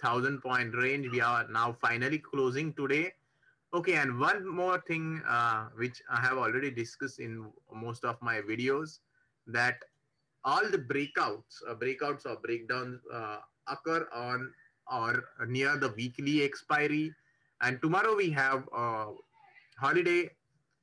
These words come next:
and we directly open on weekly expiry Thursday, and we might now, uh, get exact, uh, a gap down and then, uh, run down below, maybe panic sell off towards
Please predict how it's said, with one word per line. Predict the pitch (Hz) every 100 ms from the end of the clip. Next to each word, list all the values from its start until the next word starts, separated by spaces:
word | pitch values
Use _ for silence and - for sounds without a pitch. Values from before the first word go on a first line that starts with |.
| - 123
and | 120 123 127 135 _ -
we | 120 123
directly | 127 135 151 151
open | 135 139
on | 127 107
weekly | 110 117 127 123
expiry | - 127 123 127 120
Thursday, | 107 101 123 127 135 - -
and | 101 101 101 98 110 120 _ _ _ _ _ _ _ _ _ _ _ -
we | 117 151
might | 139 135 127 - _ 113
now, | 113 120 117 117 -
uh, | 107
get | 113 117 120
exact, | 120 120 123 -
uh, | 113 101 101 123
a |
gap | 123 120 123 127
down | 143 143 -
and | 110 107 110 - 107
then, | 104 104 107 _ _ _ _ - 107
uh, | 107
run | 123 135 120
down | 123 139 117
below, | 120 120 131 113
maybe | 117 117 113
panic | 107 107 113
sell | - 107 107
off | 107 -
towards | 104 101 -